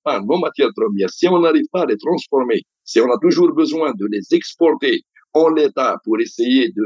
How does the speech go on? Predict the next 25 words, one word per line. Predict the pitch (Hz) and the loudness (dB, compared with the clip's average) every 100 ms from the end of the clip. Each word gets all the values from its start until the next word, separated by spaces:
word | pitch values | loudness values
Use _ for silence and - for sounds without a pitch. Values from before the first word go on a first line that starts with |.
| 98 | -6
justement, | 98 117 117 117 117 101 - - - | -10 -6 -4 0 0 -2 -10 -12 0
de | 98 - - | 2 2 2
financer | 175 175 165 131 165 139 - _ _ _ _ _ _ | 2 4 2 2 0 -2 -8 _ _ _ _ _ _
des | 107 151 | 0 2
projets | 147 151 147 131 156 - | 2 2 2 0 -2 -2
qui | 143 | -6
prétendent, | - 196 202 202 196 165 123 92 - _ _ _ | 0 0 2 0 0 -2 -6 -10 -20 _ _ _
euh, | 113 120 123 117 117 | 0 2 2 0 0
au | 151 | 0
lieu | 165 165 151 - | 2 0 0 -2
de | 185 | -6
partir | - 151 135 151 143 104 | -4 -4 -4 -2 0 0
de | 117 117 117 | 0 0 2
la, | 117 113 113 | 0 0 -2
la | 104 | 0
case | - 117 - - | 0 0 -2 0
A, | 139 - - | 0 0 0
de | 104 | 0
la | 101 | 2
transformation, | 123 120 - 127 120 120 - 113 92 | 0 -2 0 0 0 -2 -2 -2 0
de | |
la | 107 117 | 0 2
primaire, | 135 147 131 110 90 _ | 2 2 0 0 -4 _
qui | 110 | -2
prétendent | 107 110 139 131 110 | 2 0 0 -6 -8